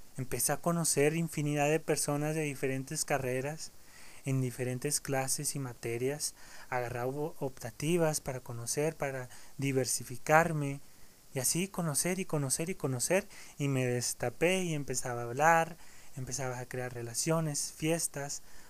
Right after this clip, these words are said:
vámonos para, para allá, vámonos para acá, y pues se hizo un desmadre, sinceramente. Y entre esos desmadres y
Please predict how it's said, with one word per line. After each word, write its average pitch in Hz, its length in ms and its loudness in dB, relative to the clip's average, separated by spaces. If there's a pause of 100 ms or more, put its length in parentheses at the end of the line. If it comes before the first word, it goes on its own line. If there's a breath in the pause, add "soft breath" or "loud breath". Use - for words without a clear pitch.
(120)
vámonos 139 360 0
para, 123 240 -8 (300)
para 123 200 -6
allá, 160 320 -2
vámonos 151 340 -4
para 123 180 -12
acá, 196 380 0 (680 loud breath)
y 151 80 -2
pues 143 200 0
se 143 100 4
hizo 165 380 4
un 196 300 6
desmadre, 165 880 0
sinceramente. 131 1000 -4 (640 soft breath)
Y 139 100 -2
entre 131 440 -2
esos 170 280 0
desmadres 143 840 -2
y 131 260 -8